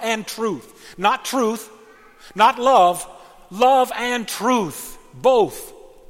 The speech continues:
And that is what our church does. That is what you do to your family.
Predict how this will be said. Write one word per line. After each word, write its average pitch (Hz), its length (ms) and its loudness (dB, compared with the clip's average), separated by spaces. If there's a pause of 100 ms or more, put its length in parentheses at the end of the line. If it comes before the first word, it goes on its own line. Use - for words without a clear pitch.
(1900)
And 107 160 -20
that 143 240 -14
is 135 180 -16
what 135 160 -14
our 131 140 -14
church - 580 -18
does. 98 600 -18 (1120)
That 120 200 -16
is 127 200 -16
what 127 180 -14 (100)
you 135 300 -16
do 101 380 -18 (300)
to 107 120 -20
your 113 200 -16
family. 101 640 -16